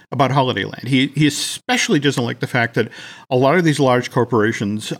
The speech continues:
you know, when they're doing their employee appreciation days at Disneyland, insist on being able to serve beer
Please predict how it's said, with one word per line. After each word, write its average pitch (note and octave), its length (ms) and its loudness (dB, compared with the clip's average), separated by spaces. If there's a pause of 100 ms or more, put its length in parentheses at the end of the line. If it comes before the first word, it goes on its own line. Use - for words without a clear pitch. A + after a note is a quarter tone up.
you C#3 60 2
know, A2 80 -2
when A2 100 -2
they're A#2 100 -2
doing A2+ 240 -2
their A#2+ 120 0
employee A#2+ 340 0
appreciation A#2 560 -4
days G2 220 -2
at - 80 -20
Disneyland, A2 340 -2 (340)
insist E3+ 340 0
on F#3 100 2
being F3 200 4
able E3+ 260 0
to D#3+ 80 -2
serve D3+ 500 -2
beer F3 540 0